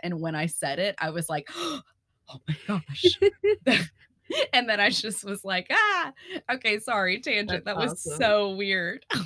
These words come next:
Speaker 2: I
Speaker 1: was like,
Speaker 2: love
Speaker 1: "Oh
Speaker 2: that
Speaker 1: my gosh."
Speaker 2: feeling.
Speaker 1: Yeah, I do too. I'm
Speaker 2: That
Speaker 1: always like,
Speaker 2: reminds me
Speaker 1: "Oh"
Speaker 2: of The Matrix.
Speaker 1: Yes, yes. Love The Matrix. I feel like we
Speaker 2: Yeah.
Speaker 1: should do a whole episode on The Matrix.
Speaker 2: We should.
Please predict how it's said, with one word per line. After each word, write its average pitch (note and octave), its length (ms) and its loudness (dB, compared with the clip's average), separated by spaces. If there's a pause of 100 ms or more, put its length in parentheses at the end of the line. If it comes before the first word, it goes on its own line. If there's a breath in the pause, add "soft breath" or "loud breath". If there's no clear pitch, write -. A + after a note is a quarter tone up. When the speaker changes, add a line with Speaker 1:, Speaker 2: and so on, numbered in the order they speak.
Speaker 2:
I - 100 -2
Speaker 1:
was - 40 -2
like, C4+ 180 -4
Speaker 2:
love - 80 -10
Speaker 1:
"Oh - 120 0
Speaker 2:
that - 20 -6
Speaker 1:
my D4+ 140 -4
gosh." D3+ 360 -2
Speaker 2:
feeling. C4+ 120 -14 (680 loud breath)
Speaker 1:
Yeah, D#3+ 160 0
I G#3+ 140 4
do A3+ 160 -8
too. F3 380 -4
I'm F#3+ 160 -4
Speaker 2:
That F#3 60 2
Speaker 1:
always G3 220 2
like, F#3+ 180 0
Speaker 2:
reminds G#3 60 -10
me G3 100 -2
Speaker 1:
"Oh" - 20 0
Speaker 2:
of F3+ 100 -4
The E3+ 100 -2
Matrix. - 800 -8 (360)
Speaker 1:
Yes, G#3+ 680 2
yes. E3 600 -4 (560 soft breath)
Love G3 360 -6
The A3 80 -10
Matrix. D3+ 720 -12
I - 60 -20
feel G#3+ 100 -2
like G3 120 -2
we F#3+ 60 -2
Speaker 2:
Yeah. - 20 -2
Speaker 1:
should F3 140 -8
do E3 100 -6
a D#3+ 60 -2
whole E3 260 -6
episode D#3+ 460 -6
on D#3+ 140 -4
The D#3+ 60 -2
Matrix. E3+ 640 -6
Speaker 2:
We E3 180 -6
should. C#3+ 540 -12